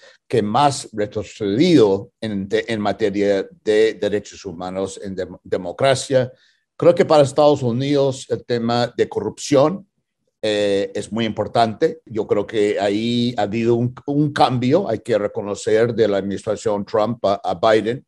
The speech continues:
en cuanto a algunas políticas dirigidas a los que son responsables por violaciones de derechos humanos en varios países. Y yo creo que esto va a ser un tema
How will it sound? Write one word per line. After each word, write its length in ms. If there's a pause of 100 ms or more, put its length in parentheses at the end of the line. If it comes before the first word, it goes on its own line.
en 220
cuanto 500
a 40
algunas 320
políticas 960
dirigidas 920
a 180
los 380
que 340
son 280
responsables 840
por 280
violaciones 600
de 60
derechos 420
humanos 440
en 100
varios 300
países. 640
Y 140
yo 180
creo 220
que 200
esto 180
va 120
a 40
ser 200
un 140
tema 580